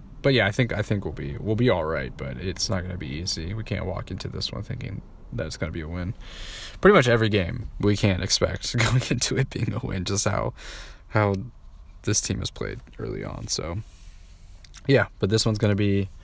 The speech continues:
should be a good game. So I'm, I'm excited to catch it later tonight. Uh, in other things, other news or whatever, uh, I started playing Persona five. I don't know if,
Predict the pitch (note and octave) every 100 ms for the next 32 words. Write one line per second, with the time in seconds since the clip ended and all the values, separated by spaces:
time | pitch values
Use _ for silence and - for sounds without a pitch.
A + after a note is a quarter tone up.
0 | - - - - - - - E3 D#3 A2
1 | G#2 F#2+ - - - - G1+ G1+ - G1+
2 | G2 - F2 G2 - A#2+ - - - A#2+
3 | - G2 - - - - - - A#2 A#2
4 | A2 A2 - - - A#2 G2+ A2 F2 -
5 | - - - - - - - - - -
6 | G#2+ F#2 A2+ G#2 F3 G3+ C3+ A2+ G#2 G#2
7 | A2+ C3 - - - - - - - A2
8 | A2+ G#2+ G#2 G2+ G#2 G2 G2 A#2+ G#2+ F2
9 | D#2 E2 F2 F#2 G#2+ B2 - - - G2+
10 | G#2 G2+ F#2 - A2 A2 - A2+ A2 G#2
11 | - G2+ - G2+ G2 G2 G2 G#2 - -
12 | - - - - - C#2+ E2+ G#2+ C3 -
13 | - - - - - - - - - -
14 | F#2+ F#2+ F#2 F#2 F#2+